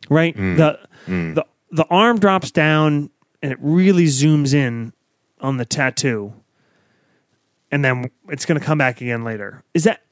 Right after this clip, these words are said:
Speaker 1: like, what is the point? Is it just, like, a visual?
Speaker 2: I think so. I think Carmelita, s-, was it Carmelita?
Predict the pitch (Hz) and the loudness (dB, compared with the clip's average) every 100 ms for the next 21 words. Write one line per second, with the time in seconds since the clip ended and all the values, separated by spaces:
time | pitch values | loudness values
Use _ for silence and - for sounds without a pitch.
0 | _ 170 160 151 156 220 196 151 - 180 | _ -12 -10 -2 2 4 2 -2 -2 -4
1 | 120 - 123 127 175 190 - 147 120 131 | -4 -6 -4 -2 0 0 0 -2 0 2
2 | 165 175 160 156 151 143 117 104 85 - | 4 4 4 6 6 4 2 0 -2 0
3 | 82 101 151 120 123 113 98 92 95 90 | 2 2 0 -2 0 0 0 -4 -2 -4
4 | 85 - _ - - - _ 98 92 92 | -4 -10 _ -6 -4 -6 _ -6 -4 -2
5 | 101 101 98 101 101 | -2 0 -2 -4 -6